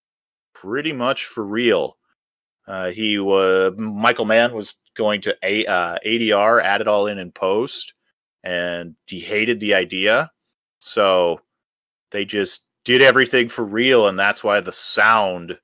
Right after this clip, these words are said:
I was talking, I, I was, I sent you this text where the s-, the, the sound of the gunfire in the movie is just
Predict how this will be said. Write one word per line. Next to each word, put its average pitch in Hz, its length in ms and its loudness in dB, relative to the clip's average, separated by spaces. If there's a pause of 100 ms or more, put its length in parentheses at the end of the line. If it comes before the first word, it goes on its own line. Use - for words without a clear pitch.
(360)
I - 40 -12
was 98 120 -8
talking, 117 400 4
I, 101 280 2
I 117 80 2
was, - 260 -6 (260)
I 117 60 2
sent 151 240 4
you 131 80 -2
this 127 260 0
text - 400 0
where 101 120 -4
the 92 60 -6
s-, - 240 -8 (480)
the, 92 100 -10 (320)
the 107 80 -14
sound 139 720 4
of 98 340 2
the 92 240 -8
gunfire 98 640 0
in 87 60 -8
the 87 80 -16
movie 90 300 -12
is - 200 -18
just - 300 -12